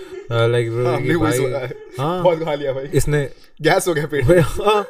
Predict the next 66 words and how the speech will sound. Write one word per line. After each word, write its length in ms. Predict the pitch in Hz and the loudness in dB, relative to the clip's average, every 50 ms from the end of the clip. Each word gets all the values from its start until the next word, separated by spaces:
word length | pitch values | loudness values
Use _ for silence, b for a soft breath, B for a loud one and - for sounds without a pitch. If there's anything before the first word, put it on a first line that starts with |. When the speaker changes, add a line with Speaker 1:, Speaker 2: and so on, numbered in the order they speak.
| - - - - - - | -8 -12 -12 -10 -4 0
Speaker 1:
मेरे 100 | 139 135 | 2 4
को 60 | 147 | 6
लगा 140 | 156 160 170 | 6 6 6
इसी 220 | 170 165 - 175 | 4 4 2 0
वजह 140 | 170 170 170 | -2 0 -2
से 80 | 170 175 | -2 0
बैठ 200 | 156 156 151 147 | 0 2 2 2
गई, 80 | 170 165 | 0 -2
तो 100 | 165 160 | -2 -2
मैंने 200 | 151 139 139 143 | -4 -4 -4 -4
बोला 180 | 135 135 135 | -4 -4 -4
कि 140 | 139 131 151 | -4 -4 -2
भाई, 260 | 127 117 117 120 123 | 0 2 2 4 2
इसकी 260 | 120 113 - - - 123 | 2 0 -2 -4 -6 -6
इस 260 | - - 117 - - | -4 -4 -2 0 0
हरकत 280 | 110 104 - 110 - - | 0 0 -2 -6 -4 -4
की 80 | - 113 | -2 -2
वजह 180 | 110 107 107 | -2 -2 -4
से 140 | 107 - 120 | -4 -4 -4
ये 100 | 110 107 | -4 -4
शॉटगन 420 | 107 - 110 101 95 98 107 104 101 | -4 -4 -4 -4 -4 -4 -6 -4 -2
राइड 200 | 101 95 92 95 | -4 -4 -4 -6
नहीं 100 | 101 98 | -8 -8
करेगा, 320 | 98 95 92 92 - 98 | -6 -6 -2 0 2 2
Speaker 2:
<laughs> 0 | |
Speaker 1:
जोसेफ, 320 | - - 98 101 - 107 | 2 0 -4 -8 -10 -12
तू 180 | - - 104 101 | -14 -14 -14 -12
शॉटगन 400 | 98 - 104 95 98 101 104 104 | -8 -6 -6 -6 -4 -2 0 2
राइड 240 | 104 101 101 101 98 | 2 4 4 2 2
करेगा। 320 | 107 101 101 104 113 120 | 0 0 0 2 2 2
Speaker 2:
मैं 120 | 139 139 127 | 0 2 4
बहुत 180 | 110 110 - | 6 6 6
खुश 140 | - 147 139 | 6 6 6
Speaker 1:
और 60 | - | 6
Speaker 2:
हो 80 | 127 117 | 6 6
गया, 100 | 123 127 | 6 6
Speaker 1:
ये 60 | 135 | 4
Speaker 2:
I 40 | 151 | 4
was 60 | 151 | 4
Speaker 1:
खुश 100 | 143 147 | 4 6
Speaker 2:
very 140 | 160 165 151 | 6 6 6
Speaker 1:
हो 60 | 131 | 6
Speaker 2:
happy। 180 | - 139 120 117 | 4 4 2 2
Speaker 1:
रहा 100 | 139 127 | 0 0
था, 60 | - | 0
hell 160 | 113 110 110 | -2 0 4
Speaker 2:
I 60 | - | 6
was 100 | 175 196 | 6 6
like, 220 | 196 185 170 170 156 | 6 6 4 6 6
Speaker 1:
yeah। 240 | 143 139 139 143 | 6 6 6 4
Speaker 2:
"Yeah, 120 | 156 - - | 2 2 0
fuck 220 | 180 - - 147 | 0 0 -2 -6
you, 100 | 139 135 | -6 -4
गंजू।" 260 | 135 131 131 143 143 | -4 -4 -4 -4 -4
Speaker 1:
हाँ, 280 | 147 170 180 190 202 b b b b b b b _ - | -4 -4 -6 -8 -10 b b b b b b b _ 2
और 180 | 165 - 196 196 | 4 4 6 4
उसके 260 | 196 190 - - 185 | 2 0 -4 -8 -8
बाद, 140 | 180 185 165 | -6 -8 -6
ब्रो, 160 | 160 190 202 | -6 -6 -6
हम 160 | 185 180 175 | -6 -8 -8
दोनों, 520 | 165 160 160 165 175 175 165 160 _ _ _ _ _ - | -8 -8 -8 -8 -8 -10 -12 -14 _ _ _ _ _ -16
वो 140 | 127 123 139 | -12 -10 -8
मोमेंट 380 | 147 139 135 135 135 143 143 139 | -6 -6 -6 -6 -6 -6 -4 -4
होता 180 | 143 135 151 | -4 -4 -4
है 40 | 151 | -4
जब 220 | 135 147 151 143 | -2 -4 -4 -6